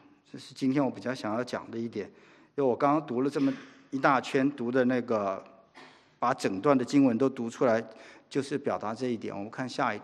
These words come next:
下一个啊，就是那个信息，它完全是以耶稣基督为中心，然后是以圣经为根-，根据。他前面讲了一大串，就是介绍耶稣的来历，然后中间就介绍说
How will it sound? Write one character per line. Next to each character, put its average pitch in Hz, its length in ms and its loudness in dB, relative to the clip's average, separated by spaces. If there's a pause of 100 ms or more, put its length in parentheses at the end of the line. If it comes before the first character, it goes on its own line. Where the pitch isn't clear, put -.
(140)
下 117 300 -6
一 110 120 -14
个 - 80 -18
啊， 101 160 -18 (580)
就 - 140 -6
是 156 140 -4
那 147 80 2
个 143 80 2
信 143 260 2
息， 98 320 -6 (1500)
它 143 240 6
完 131 240 2
全 135 200 2
是 139 160 -2
以 107 200 2
耶 123 140 2
稣 131 180 -2
基 135 160 -6
督 139 160 0
为 107 120 0
中 113 220 -4
心， 113 240 -4 (360)
然 120 120 -2
后 127 120 2
是 131 140 -2
以 110 100 0
圣 123 220 -2
经 123 160 -2
为 107 140 2
根-， 123 280 0 (180)
根 131 200 2
据。 139 300 -4 (400)
他 147 180 4
前 135 180 0
面 135 240 6
讲 104 220 0
了 120 100 -2
一 127 40 -2
大 131 220 2
串， 120 280 0
就 117 140 -10
是 120 100 -14
介 123 180 -2
绍 120 160 -2
耶 117 140 2
稣 120 160 -6
的 117 140 0
来 90 180 -2
历， 113 220 0 (600)
然 127 120 2
后 127 40 4
中 127 220 2
间 131 180 4
就 131 140 4
介 127 180 2
绍 120 160 2
说 123 240 0